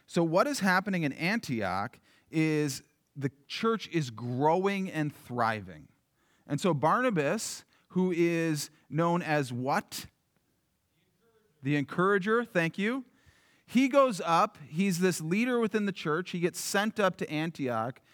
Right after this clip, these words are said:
to check out what's going on, and he comes in and he sees what's happening, and depending on how we read this, okay,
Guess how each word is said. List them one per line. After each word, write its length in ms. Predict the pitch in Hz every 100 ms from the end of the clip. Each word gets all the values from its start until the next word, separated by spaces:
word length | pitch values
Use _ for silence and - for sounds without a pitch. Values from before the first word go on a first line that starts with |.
| _ _
to 80 | 160
check 360 | - - 180 180
out 220 | 170 160
what's 240 | 156 -
going 380 | - 156 151 143
on, 400 | 170 147 127 156 - - -
and 140 | 165
he 140 | 175 160
comes 560 | - 196 233 254 220
in 480 | - 190 165 175 196 - 151
and 160 | 165 165
he 140 | 180
sees 560 | 165 - 240 247 247 208
what's 240 | 214 -
happening, 560 | 190 165 - 156 156 160 - _ _
and 360 | 165 170 170 - _ 151
depending 600 | 160 - 254 311 359 320
on 120 | 233
how 300 | 156 185 196
we 180 | 196 175
read 400 | 170 185 165 120
this, 560 | 107 156 226 - - _ _ _
okay, 260 | - 151